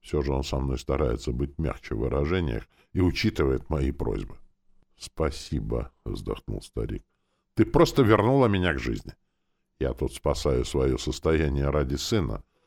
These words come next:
но так боюсь, что не смогу передать ему дом предков.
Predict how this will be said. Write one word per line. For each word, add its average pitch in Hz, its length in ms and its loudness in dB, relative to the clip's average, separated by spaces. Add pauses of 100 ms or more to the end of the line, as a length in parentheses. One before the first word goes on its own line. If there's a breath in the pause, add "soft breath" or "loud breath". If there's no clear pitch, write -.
(340)
но 110 160 4
так 113 320 6
боюсь, 107 380 6
что 98 160 0
не 85 100 2
смогу 87 340 2
передать 78 540 0
ему 73 180 0
дом 69 240 -2
предков. - 460 -6